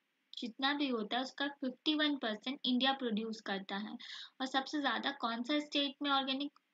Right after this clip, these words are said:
कॉटन प्रोडक्शन किया जाता है इंडिया में? उसका आंसर होगा महाराष्ट्र। Chemical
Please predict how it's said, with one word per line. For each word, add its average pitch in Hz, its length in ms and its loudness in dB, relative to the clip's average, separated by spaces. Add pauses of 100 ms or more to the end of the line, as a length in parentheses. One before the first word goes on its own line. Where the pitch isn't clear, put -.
कॉटन 262 320 0
प्रोडक्शन 269 600 -2 (640)
किया 262 240 4
जाता 254 280 0
है 285 80 0
इंडिया 247 280 2
में? 285 140 -4 (380)
उसका 240 260 0
आंसर 233 320 -4
होगा 233 200 -2 (220)
महाराष्ट्र। 233 680 2 (600)
Chemical 277 440 2